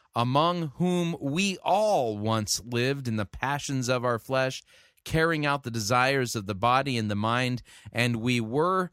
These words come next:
by nature children of wrath, just like the rest of mankind. But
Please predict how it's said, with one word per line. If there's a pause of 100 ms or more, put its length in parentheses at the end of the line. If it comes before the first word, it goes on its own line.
by (180)
nature (560)
children (260)
of
wrath, (520)
just
like
the
rest
of
mankind. (540)
But